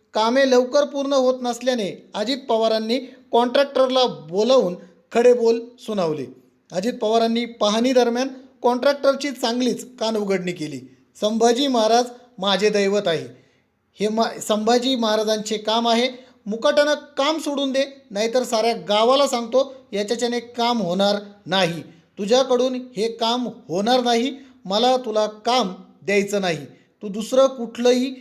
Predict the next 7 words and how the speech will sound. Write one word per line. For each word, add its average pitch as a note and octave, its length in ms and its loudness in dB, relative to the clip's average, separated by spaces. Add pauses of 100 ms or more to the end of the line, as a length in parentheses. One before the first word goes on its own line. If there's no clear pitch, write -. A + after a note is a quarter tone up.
(280)
काम G#3+ 420 -2
बघ, G3 240 2 (460)
तू B3+ 240 -4
काम A#3+ 320 0
करू A3+ 260 -4
शकत A3 420 -6
नाही, G#3 320 -4